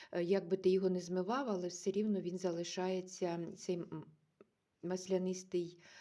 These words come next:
ем, шар на обличчі. А, м, була по хорошій ціні ця, е,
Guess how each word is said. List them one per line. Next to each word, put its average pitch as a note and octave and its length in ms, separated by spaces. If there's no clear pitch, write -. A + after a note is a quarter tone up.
ем, D#3 580
шар G#3 520
на E3+ 260
обличчі. D#3+ 720
А, F3+ 560
м, E3+ 680
була G#3 220
по G#3+ 120
хорошій A3 400
ціні E4+ 320
ця, G3 340
е, E3+ 220